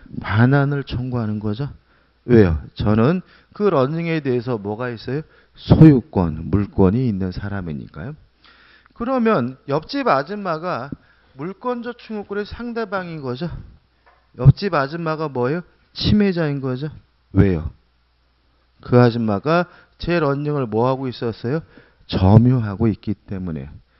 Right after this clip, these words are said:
그 아줌마 아무 짓 안 했죠? 그 아줌마에게 뭐가 없습니까? 고의도 없고 과실도 없죠.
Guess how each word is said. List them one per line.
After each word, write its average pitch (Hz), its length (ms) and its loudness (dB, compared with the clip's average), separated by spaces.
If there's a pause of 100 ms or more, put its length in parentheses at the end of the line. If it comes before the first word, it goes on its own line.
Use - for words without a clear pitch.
(400)
그 190 200 -8
아줌마 196 460 -4 (200)
아무 190 280 -2
짓 226 160 -4
안 160 160 2
했죠? 175 320 -6 (640)
그 156 200 -4
아줌마에게 127 680 -2
뭐가 135 300 -4
없습니까? 131 520 -10 (380)
고의도 123 640 10
없고 170 640 0
과실도 120 720 -2
없죠. 143 360 -6